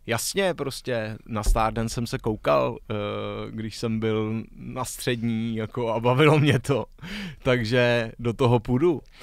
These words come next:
ale, mm, nějak extra jsem jako nepřemýšlel o tom, co to přesně jako, věděl jsem, že to zabere spoustu času, ale ten zbytek jsem si říkal, že se nějak potom vyřeší jako během.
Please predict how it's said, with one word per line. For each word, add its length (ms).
ale, 840
mm, 400
nějak 340
extra 340
jsem 180
jako 400
nepřemýšlel 560
o 40
tom, 140
co 160
to 160
přesně 400
jako, 240
věděl 240
jsem, 180
že 80
to 120
zabere 300
spoustu 340
času, 520
ale 180
ten 160
zbytek 320
jsem 140
si 100
říkal, 260
že 60
se 140
nějak 280
potom 680
vyřeší 720
jako 240
během. 380